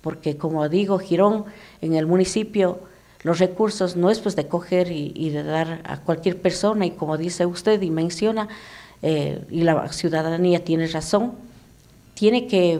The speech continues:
ver en dónde, qué es lo que ha pasado para que se pueda, eh, a cada departamento cobrarle esa multa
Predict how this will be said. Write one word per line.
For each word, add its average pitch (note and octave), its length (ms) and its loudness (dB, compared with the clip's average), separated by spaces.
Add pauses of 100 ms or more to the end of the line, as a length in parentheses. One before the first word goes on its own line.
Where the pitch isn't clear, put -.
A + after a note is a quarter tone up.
ver G3 360 4
en E3 280 0
dónde, B3+ 500 2 (440)
qué A3+ 80 4
es B3 80 2
lo G#3 140 -2
que F3 100 -4
ha F3 80 -10
pasado B3+ 540 2 (280)
para D#3 220 -2
que D3+ 140 -10
se D3+ 160 -4
pueda, B3+ 520 4 (440)
eh, E3 280 2
a D#3+ 100 -6
cada G#3+ 260 4
departamento A3 1000 0 (680)
cobrarle G#3 580 4
esa D3+ 240 -4
multa G#3+ 640 0